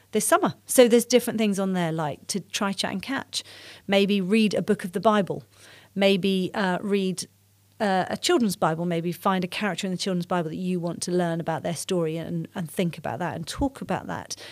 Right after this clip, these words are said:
And just encouraging people to talk about it when they are around the dinner table or when they're with friends or, or whatever.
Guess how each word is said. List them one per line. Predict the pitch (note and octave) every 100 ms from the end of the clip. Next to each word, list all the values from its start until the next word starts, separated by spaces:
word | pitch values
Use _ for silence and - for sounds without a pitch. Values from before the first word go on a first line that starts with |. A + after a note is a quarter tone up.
| - -
And | A#3+
just | A#3+ F4
encouraging | D#4+ C#4 - D#4 C4 A#3
people | G#3 F#3
to | F3 F#3 F3+ _
talk | - B3 A#3+ -
about | F#3 E3
it | D#3+
when | F#3 F3
they | F3 E3 E3 D#3
are | F#3 F3 E3+ G3+
around | F#3+ F#3
the | E3+ F#3+
dinner | F3
table | F3 F3+ E3+ E3
or | E3+
when | E3+ E3
they're | E3+
with | E3 D#3+
friends | - G3 F3+ F3+ F3 E3 -
or, | F#3 E3+ E3
or | F3+
whatever. | E3 E3 D3